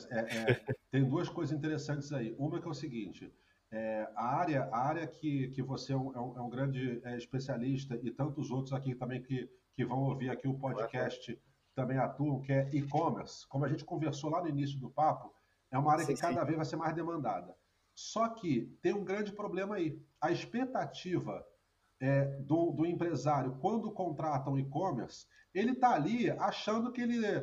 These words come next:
Speaker 1: daqui a um mês tá faturando um dinheiro pela internet,
Speaker 2: Exatamente.
Speaker 1: é, sabe? E aí, e aí você começa a falar, fala assim, "Olha,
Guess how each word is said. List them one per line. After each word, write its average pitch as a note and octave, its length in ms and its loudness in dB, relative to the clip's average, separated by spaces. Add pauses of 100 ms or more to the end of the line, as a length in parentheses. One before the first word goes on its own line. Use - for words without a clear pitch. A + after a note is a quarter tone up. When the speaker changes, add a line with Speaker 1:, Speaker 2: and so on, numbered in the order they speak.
(200)
Speaker 1:
daqui F3+ 280 4
a G#3+ 60 2
um G3 120 -4
mês F#3+ 260 -2
tá F#3+ 120 0
faturando F#3 560 0
um F3 60 -2
dinheiro F3 380 2
pela F#3 180 0
internet, E3 1120 2
Speaker 2:
Exatamente. G#2 580 2
Speaker 1:
é, - 40 2
sabe? E3 420 0 (200)
E F3+ 100 0
aí, A#3+ 100 4 (180)
e G3 60 -2
aí A3 100 2
você C4 140 0
começa A#3 340 4
a - 40 2
falar, G3 380 4
fala F3+ 180 -2
assim, G#3 220 -8
"Olha, D3+ 380 2